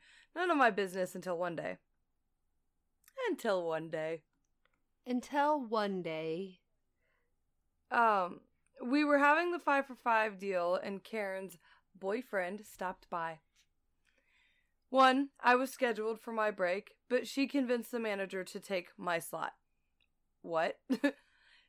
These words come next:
Speaker 1: Two,
Speaker 2: What?
Speaker 1: the line, as I mentioned, was long and already into the mall area. And three, after her hours,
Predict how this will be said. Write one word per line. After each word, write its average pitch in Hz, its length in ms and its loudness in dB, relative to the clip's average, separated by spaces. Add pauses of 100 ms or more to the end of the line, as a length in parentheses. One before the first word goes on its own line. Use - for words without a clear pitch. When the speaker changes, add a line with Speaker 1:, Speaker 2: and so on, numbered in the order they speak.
(120)
Speaker 1:
Two, 320 360 2 (240)
Speaker 2:
What? 202 220 2
Speaker 1:
the 285 100 6
line, 247 560 6
as 214 200 4
I 226 100 6
mentioned, 247 580 2
was 226 240 -2
long 226 540 6
and 240 240 0
already 254 540 2
into 240 460 -2
the 214 100 2
mall 196 340 2
area. 180 460 0 (1700)
And 262 280 4
three, 302 560 2
after 294 320 6
her 277 180 4
hours, 254 460 4